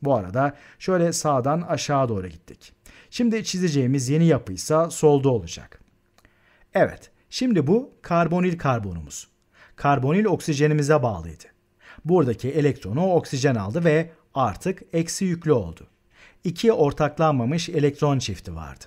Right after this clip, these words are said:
Tabii buradaki elektronu almasıyla artık bir çifti daha oluyor.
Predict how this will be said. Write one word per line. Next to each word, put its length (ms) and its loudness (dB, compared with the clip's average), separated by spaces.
Tabii 340 2
buradaki 400 -2
elektronu 480 -6
almasıyla 920 -2
artık 540 -4
bir 140 -2
çifti 400 -2
daha 260 2
oluyor. 480 -14